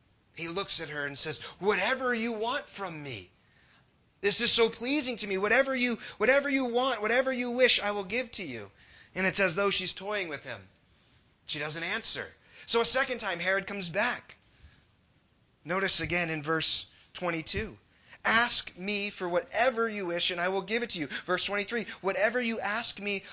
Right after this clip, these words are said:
I will give you up to half my kingdom."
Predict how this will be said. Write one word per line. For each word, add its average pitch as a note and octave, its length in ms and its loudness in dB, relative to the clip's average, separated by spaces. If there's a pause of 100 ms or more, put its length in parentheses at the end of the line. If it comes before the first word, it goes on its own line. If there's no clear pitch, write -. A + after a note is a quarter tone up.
(300)
I F#3+ 180 0
will G#3 200 0
give G#3 280 0
you A3+ 140 -4
up A#3 380 -6
to B3 240 -6
half A#3+ 560 -2 (340)
my A#3 220 -2
kingdom." A#3 640 -6